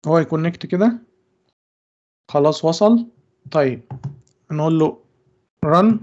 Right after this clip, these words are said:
اهو بص، طلب مني الريسورس جروب نيم. هاخد انا ايه؟ الريسورس جروب نيم من هنا. كوبي. ودي ايه؟ بيست. نديله انتر.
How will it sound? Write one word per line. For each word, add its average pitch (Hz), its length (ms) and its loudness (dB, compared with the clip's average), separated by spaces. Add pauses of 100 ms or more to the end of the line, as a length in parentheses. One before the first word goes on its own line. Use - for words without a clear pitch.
(580)
اهو 143 140 0
بص، - 440 -4 (1120)
طلب 180 240 4
مني 180 180 0
الريسورس 170 420 -4
جروب 160 280 -2
نيم. 233 380 6 (1120)
هاخد 196 320 2
انا 185 140 2
ايه؟ 180 300 -2 (400)
الريسورس 160 400 -6
جروب 156 220 -4
نيم 170 160 -4
من 156 180 -4
هنا. 208 300 2 (2000)
كوبي. 175 360 0 (1080)
ودي 160 160 2
ايه؟ 160 280 -4 (200)
بيست. 139 420 -6 (380)
نديله 156 400 0
انتر. 202 360 2